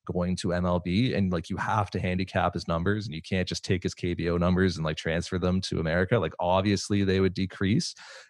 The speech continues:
It's also not impossible to see him continue to, like, improve, like, to foresee him continuing to develop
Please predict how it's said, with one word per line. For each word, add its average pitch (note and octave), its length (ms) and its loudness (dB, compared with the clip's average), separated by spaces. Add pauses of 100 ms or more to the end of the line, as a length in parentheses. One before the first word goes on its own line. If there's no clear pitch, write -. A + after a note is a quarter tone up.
(140)
It's B2 200 2
also D#3 240 6
not A#2+ 200 8
impossible G2 680 4 (100)
to F2 560 2 (160)
see - 340 0
him F#2 200 4
continue F#2 580 2 (140)
to, F2 600 0
like, E2+ 220 -4
improve, F2 360 -4 (180)
like, F#2 100 0
to - 80 -8
foresee G#2+ 380 2
him A2 140 6
continuing G2+ 460 2 (100)
to F#2+ 180 0
develop F2+ 400 0